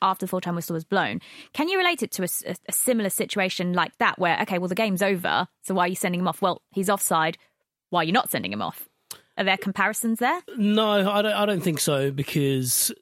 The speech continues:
Speaker 2: the, what Reece James did was out of line, regardless of whether it was in play, whereas I think there's, I think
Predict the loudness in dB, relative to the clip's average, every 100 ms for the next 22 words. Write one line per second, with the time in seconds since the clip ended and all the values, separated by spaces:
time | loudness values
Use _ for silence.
0 | -10 -4 0 2 2 2 0 -2 -2 0
1 | 2 0 0 2 2 2 0 0 0 -2
2 | -4 -4 -2 -2 -2 -4 -4 -4 -6 _
3 | _ _ _ 0 0 0 0 2 2 0
4 | 0 -2 -6 -6 -2 0 0 0 0 0
5 | 0 -2 0 0 -2 -2 -4 -4 -4 -4
6 | -4 -4 -2 -2 -2 -4 -6 -12 -16 _
7 | -8 -4 -4